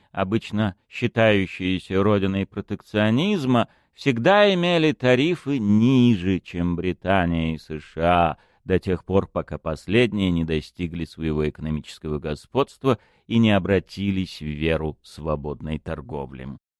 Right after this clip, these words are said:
Францию часто рисуют как протекционистского антагониста свободнорыночной Британии. Но в период с тысяча восемьсот двадцать первого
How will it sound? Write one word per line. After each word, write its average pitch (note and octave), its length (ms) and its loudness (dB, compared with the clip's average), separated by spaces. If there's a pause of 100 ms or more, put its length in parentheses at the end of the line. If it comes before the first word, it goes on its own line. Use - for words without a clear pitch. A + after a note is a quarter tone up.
(300)
Францию F#3+ 520 0
часто F3+ 360 -2
рисуют E3 460 -4
как D3 240 -4
протекционистского B2+ 1200 -2 (280)
антагониста C3 1160 0
свободнорыночной G2+ 1300 -2
Британии. D2 920 -6 (320)
Но G#2 140 0
в - 80 -12
период B2+ 340 2
с - 60 -20
тысяча A#2+ 340 -6
восемьсот G#2+ 420 -4
двадцать G2 480 -2
первого F#2+ 540 2